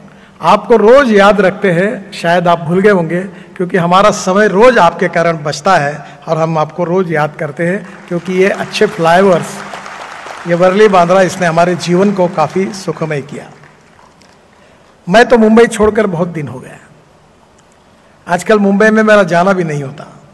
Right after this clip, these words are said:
पर लोग मुझे, मेरी याद करते हैं। और इसलिए सबसे important चीज़ है कि जो भी अच्छा काम आपके हाथ से होगा, लोग निश्चित रूप से उसको याद करेंगे। जो काम मैं कर रहा हूँ, मैं ऐसा करूँगा,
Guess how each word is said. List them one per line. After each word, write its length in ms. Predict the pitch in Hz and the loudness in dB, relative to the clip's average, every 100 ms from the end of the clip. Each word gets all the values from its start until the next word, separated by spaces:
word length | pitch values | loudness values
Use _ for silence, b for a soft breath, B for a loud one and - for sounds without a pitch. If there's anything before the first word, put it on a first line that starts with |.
| _ _ _ _ b b b b | _ _ _ _ b b b b
पर 80 | - | -6
लोग 220 | 180 214 | 0 0
मुझे, 220 | 208 175 190 | 0 -2 -2
मेरी 300 | 170 165 156 | -2 -2 -2
याद 220 | 147 147 | -4 -6
करते 240 | 131 113 127 | -16 -18 -18
हैं। 260 | - - _ _ _ _ _ _ _ b b b b - | -20 -20 _ _ _ _ _ _ _ b b b b -4
और 160 | 202 | -2
इसलिए 260 | 208 220 233 | -2 0 0
सबसे 360 | - 233 233 233 | 2 -2 0 0
important 480 | 180 196 214 220 | 2 0 0 -4
चीज़ 220 | 208 196 185 | -4 -2 -2
है 60 | |
कि 140 | 196 190 | -2 -4
जो 180 | 180 | -4
भी 100 | 190 | -2
अच्छा 280 | 185 175 175 | -2 -2 -6
काम 240 | 175 180 175 | -4 -2 -2
आपके 280 | 156 - | -4 -4
हाथ 120 | 160 151 | -6 -6
से 160 | - | -8
होगा, 400 | 147 151 151 - - - - _ _ b b b b - | -6 -4 -6 -8 -20 -20 -20 _ _ b b b b -10
लोग 220 | 175 185 | -6 -4
निश्चित 360 | 180 175 220 220 | -4 -4 -6 -6
रूप 100 | 190 | -8
से 140 | - | -6
उसको 280 | 185 170 165 | -8 -8 -10
याद 240 | 151 139 143 | -8 -8 -10
करेंगे। 360 | 135 113 - - - _ _ _ 202 | -16 -16 -18 -20 -20 _ _ _ -6
जो 180 | 180 | -4
काम 380 | 214 - 185 220 | -4 -2 0 0
मैं 80 | 214 | 0
कर 180 | 208 165 | -2 0
रहा 100 | 185 | 0
हूँ, 480 | 135 147 247 - - - _ _ _ b b b b - | -2 -6 -12 -18 -20 -20 _ _ _ b b b b -4
मैं 120 | 185 | 2
ऐसा 340 | 214 185 - 247 | 4 4 2 2
करूँगा, 540 | 220 196 208 170 147 | 2 0 2 0 0